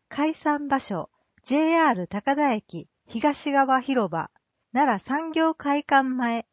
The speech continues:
申し込み期間、六月二日月曜から十六日月曜まで。ウェブ申し込み。紙面には、行程表など、バスツアーに関することがわかる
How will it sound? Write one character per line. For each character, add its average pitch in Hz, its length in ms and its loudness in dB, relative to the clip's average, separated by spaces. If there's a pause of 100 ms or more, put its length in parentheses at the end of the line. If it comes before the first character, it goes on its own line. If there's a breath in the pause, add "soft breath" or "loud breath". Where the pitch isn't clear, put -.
(440)
申 311 180 2
し - 160 -18
込 330 140 -4
み 330 120 -8
期 302 140 -8
間、 175 320 -10 (240)
六 254 240 -2
月 339 260 -2
二 - 320 -10
日 185 220 -6
月 208 360 -8
曜 320 160 0
か 185 200 -14
ら 151 180 -10 (260)
十 277 260 -4
六 330 280 -4
日 285 360 -6
月 196 340 -10
曜 311 180 0
ま 180 160 -4
で。 - 180 -16 (480)
ウ 220 60 -2
ェ 294 120 -2
ブ 302 80 -4
申 277 280 -2
し - 80 -14
込 165 140 -16
み。 156 180 -16 (540)
紙 349 200 -10
面 269 220 -4
に 190 140 -6
は、 170 200 -6 (180)
行 330 160 0
程 320 320 0
表 302 340 -2
な 277 140 -6
ど、 180 200 -8 (220)
バ 240 120 -2
ス - 140 -18
ツ 370 160 0
ア 320 40 4
ー 277 60 2
に 202 140 -6
関 269 280 -2
す - 140 -8
る 254 100 -6
こ 214 140 -8
と 196 120 -4
が 180 160 -4
わ 180 140 -8
か 190 160 -6
る 160 240 -10